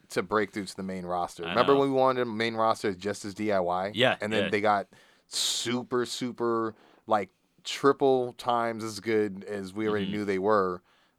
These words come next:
Speaker 1: just, like, in this whole, what, year-long, almost two-year-long, like, rivalry,
Speaker 2: What an
Speaker 1: man.
Speaker 2: epic, man. They, like, it sucks that they won't get a chance to finish it
Speaker 1: Yeah, man,
Speaker 2: the
Speaker 1: I
Speaker 2: right
Speaker 1: mean,
Speaker 2: way.
Speaker 1: hope-, and I, no one wants to see him, like, rush to get back. It's just, I wonder, like, you know, it, it,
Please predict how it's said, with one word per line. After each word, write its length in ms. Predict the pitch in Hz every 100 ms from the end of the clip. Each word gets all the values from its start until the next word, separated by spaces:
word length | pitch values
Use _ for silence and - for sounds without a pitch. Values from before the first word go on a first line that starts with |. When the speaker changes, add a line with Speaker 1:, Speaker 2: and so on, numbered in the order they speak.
| -
Speaker 1:
just, 320 | 123 110 -
like, 260 | 113 104 _
in 100 | 107
this 180 | 104 -
whole, 460 | - 117 117 113 107
what, 180 | 85
year-long, 640 | 85 104 110 107 107 107 104
almost 360 | 107 107 104
two-year-long, 640 | - 107 104 104 104 104 101
like, 300 | 98 90 -
rivalry, 300 | 92 120 107
Speaker 2:
What 100 | 123
an 80 | 101
Speaker 1:
man. 60 |
Speaker 2:
epic, 320 | 95 92 85
man. 260 | 85 80 82
They, 160 | 92 -
like, 220 | 95 101 110
it 120 | -
sucks 360 | - 120 110
that 80 | 107
they 100 | 95
won't 160 | 90 90
get 80 | 87
a 40 |
chance 280 | - 87 -
to 80 | -
finish 320 | 87 78 82
it 160 | 78 - -
Speaker 1:
Yeah, 400 | 104 107 120 120 -
man, 140 | 127
Speaker 2:
the 40 |
Speaker 1:
I 40 | -
Speaker 2:
right 100 | 147
Speaker 1:
mean, 40 |
Speaker 2:
way. 300 | 143 80 123 -
Speaker 1:
hope-, 280 | 156 165 165
and 120 | 156
I, 80 | 170 156
no 180 | 185
one 160 | 214 196
wants 200 | 165 -
to 60 | -
see 180 | 143
him, 180 | 123 117
like, 140 | 107 95
rush 340 | 98 104 -
to 80 | 98
get 220 | 92 87
back. 340 | 180 - 175 -
It's 140 | 123
just, 180 | 180 -
I 40 | 156
wonder, 460 | 117 127 139 117
like, 260 | 104 101 - - - -
you 140 | 107
know, 360 | 101 92 87 85 _
it, 180 | 101 95
it, 160 | 98